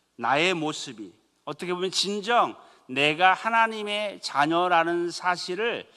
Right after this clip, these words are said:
증명해 주고 있는 것입니다. 나로 인해서 다른 사람이 힘을 얻고, 나른-, 나로 인해서 다른 사람이 용기를 얻고, 나로 인해서 다른 사람이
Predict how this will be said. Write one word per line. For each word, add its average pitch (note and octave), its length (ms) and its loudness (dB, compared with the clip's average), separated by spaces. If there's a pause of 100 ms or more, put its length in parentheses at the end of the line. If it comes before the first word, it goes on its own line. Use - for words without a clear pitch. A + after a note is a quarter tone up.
(240)
증명해 C3 760 -2
주고 C#3+ 280 -10
있는 D#3 200 -4
것입니다. C#3 480 -16 (520)
나로 G3 440 8
인해서 G#3+ 800 4
다른 G3+ 300 4
사람이 G#3 420 8
힘을 G#3+ 440 -4
얻고, C3+ 560 -6 (260)
나른-, G#3+ 640 6
나로 F#3+ 360 6
인해서 G#3+ 380 0
다른 F#3+ 300 0
사람이 G3 460 6
용기를 G#3 500 4
얻고, C3+ 540 -2 (640)
나로 G3+ 380 8
인해서 E3+ 640 0
다른 F3 260 -2
사람이 F3 600 2